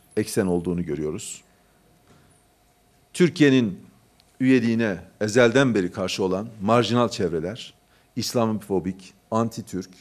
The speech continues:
ve ırkçı yaklaşımlar bu ohal uygulamalarındaki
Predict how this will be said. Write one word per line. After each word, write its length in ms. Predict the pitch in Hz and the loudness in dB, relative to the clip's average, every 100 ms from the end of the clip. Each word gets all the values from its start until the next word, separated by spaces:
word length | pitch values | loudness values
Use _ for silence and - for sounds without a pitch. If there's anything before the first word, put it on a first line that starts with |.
| _ _ _ _ _ _ _ _ 120 | _ _ _ _ _ _ _ _ 2
ve 200 | 123 143 | 2 2
ırkçı 380 | 120 - 110 82 - - | -2 0 -4 -4 -12 -2
yaklaşımlar 800 | 104 151 92 - 95 113 151 - _ _ _ _ _ _ _ _ - | -2 0 -6 -6 -6 -6 -8 -16 _ _ _ _ _ _ _ _ 0
bu 380 | 185 156 104 - _ _ _ | 6 6 4 -6 _ _ _
ohal 300 | 139 143 156 | 2 6 6
uygulamalarındaki 1400 | 107 101 95 104 95 92 95 98 92 90 98 98 117 82 | 4 -2 -2 2 2 2 2 0 -6 -6 -4 -4 -2 -4